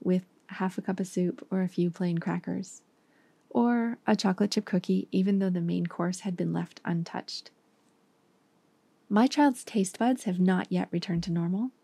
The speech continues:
There are things that I'm still surprised that they can't touch, and even now, after two years in treatment, sometimes there are meals that simply cannot be eaten.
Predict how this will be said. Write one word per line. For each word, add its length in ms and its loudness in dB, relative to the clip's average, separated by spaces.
There 220 2
are 80 0
things 300 2
that 120 -4
I'm 120 2
still 340 0
surprised 760 -4
that 600 0
they 160 2
can't 280 -4
touch, 440 -6
and 200 0
even 320 4
now, 340 2
after 260 -4
two 240 0
years 360 4
in 80 2
treatment, 540 -2
sometimes 560 2
there 220 -2
are 120 2
meals 380 2
that 140 -6
simply 360 -2
cannot 440 -2
be 200 -2
eaten. 360 0